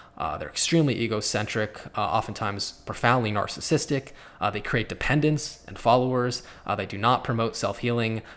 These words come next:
Uh, they do not create leaders, ultimately leaders. Uh, other leaders would be a threat, so they wouldn't want that to be happening. They're extremely spiritually and intellectually defended. Uh, they're oftentimes extremely spiritually abusive.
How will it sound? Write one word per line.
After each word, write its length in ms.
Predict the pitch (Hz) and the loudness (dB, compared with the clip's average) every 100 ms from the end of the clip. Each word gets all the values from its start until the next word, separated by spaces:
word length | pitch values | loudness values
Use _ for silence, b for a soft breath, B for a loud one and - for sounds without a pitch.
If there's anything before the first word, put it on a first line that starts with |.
| - | -6
Uh, 100 | 98 | -6
they 120 | 92 | -4
do 100 | 110 | 2
not 200 | 127 - | 2 4
create 260 | - 110 | 2 2
leaders, 420 | 101 107 104 104 - | 2 -2 -2 -2 -6
ultimately 380 | 101 113 104 | -6 -6 -6
leaders. 420 | 98 107 107 104 - B B | -4 -2 -2 -2 -6 B B
Uh, 60 | |
other 200 | 78 143 | 0 2
leaders 320 | 117 107 110 110 | 0 -4 -4 -4
would 80 | |
be 100 | 92 | -6
a 60 | 80 | -6
threat, 300 | - 147 - | 6 6 6
so 120 | - | 0
they 80 | 101 | -6
wouldn't 220 | 98 95 | -8 -4
want 140 | 101 98 | -4 -2
that 180 | 98 | -4
to 60 | - | -4
be 80 | 101 | -4
happening. 380 | 107 104 - - - - - - - - - - | -2 -2 -4 -12 -18 -20 -20 -20 -20 -20 -20 -8
They're 120 | 110 | -6
extremely 400 | - - 110 113 | -4 -2 0 0
spiritually 540 | - 127 139 143 135 | 0 2 2 2 0
and 80 | 120 | -2
intellectually 680 | 117 127 120 - 117 120 117 B B | -4 0 0 0 -4 -6 -8 B B
defended. 600 | 131 - 135 139 92 - B B B | -4 4 4 6 2 -2 B B B
Uh, 220 | 101 101 | -4 -2
they're 120 | 107 | 0
oftentimes 420 | 104 110 113 113 | -2 -2 -2 -2
extremely 380 | 117 - 107 120 | -2 -4 -2 -2
spiritually 540 | 127 - 160 - 131 98 | -2 2 2 4 -2 -4
abusive. 600 | 90 78 - - - | -6 -6 -6 -8 -14